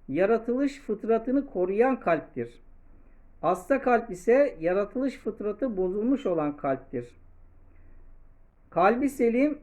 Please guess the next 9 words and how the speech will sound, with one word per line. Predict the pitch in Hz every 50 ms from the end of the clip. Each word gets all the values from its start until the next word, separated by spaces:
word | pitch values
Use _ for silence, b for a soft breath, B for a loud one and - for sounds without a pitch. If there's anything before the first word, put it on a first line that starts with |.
| - - -
aklı | 156 175 - - 285 277
selimdir. | - - 190 175 180 208 247 262 254 202 165 139 123 - - - - - - - - - - - - -
Akıl | 147 170 - - 285 311 302 285
da | 240 254 277 277 254 202 160 156
beynin | 180 190 202 214 240 277 294 269
özelliğidir. | 220 202 190 202 190 196 202 208 247 285 277 220 202 214 247 294 285 - - - - - - - - -
Bu | 285 202 269 247
şekilde | - 285 262 - - 226 233 226 254 269 254 202
de | 208 233 262 294 320 302